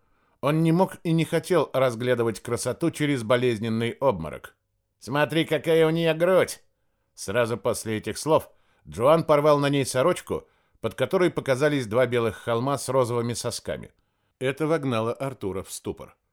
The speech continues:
Он застыл, словно загипнотизированный. Совершенно точно, на такое нельзя было смотреть.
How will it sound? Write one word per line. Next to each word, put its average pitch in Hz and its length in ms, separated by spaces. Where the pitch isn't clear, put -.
Он 123 220
застыл, 139 420
словно 151 400
загипнотизированный. 123 1300
Совершенно 113 720
точно, - 460
на 90 120
такое 117 360
нельзя 120 400
было 127 200
смотреть. 117 540